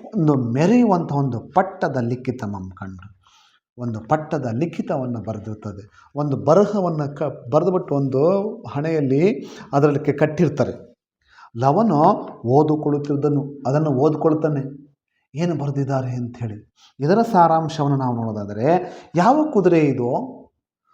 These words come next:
ಹೂದೋಟಕ್ಕೆ ಬಂದುಬಿಟ್ಟಿದೆ, ಎಲ್ಲವನ್ನು ನಾಶ ಮಾಡಿಬಿಟ್ಟಿದೆ. ನನ್ನನ್ನು ವಾಲ್ಮೀಕಿ ಮಹರ್ಷಿಗಳು ಇದಕ್ಕೆ ಕಾವಲಾಗಿ ಇಟ್ಟಿದ್ದ,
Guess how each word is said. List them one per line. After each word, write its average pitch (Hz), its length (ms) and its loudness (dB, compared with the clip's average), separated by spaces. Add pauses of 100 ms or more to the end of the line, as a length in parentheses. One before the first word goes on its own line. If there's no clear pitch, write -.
(120)
ಹೂದೋಟಕ್ಕೆ 240 540 2
ಬಂದುಬಿಟ್ಟಿದೆ, 131 640 0
ಎಲ್ಲವನ್ನು 165 420 2
ನಾಶ 123 340 -2
ಮಾಡಿಬಿಟ್ಟಿದೆ. 113 960 -2 (640)
ನನ್ನನ್ನು 190 360 4 (540)
ವಾಲ್ಮೀಕಿ 185 480 0
ಮಹರ್ಷಿಗಳು 143 540 -2
ಇದಕ್ಕೆ 123 240 -6
ಕಾವಲಾಗಿ 139 600 -4
ಇಟ್ಟಿದ್ದ, 107 340 -8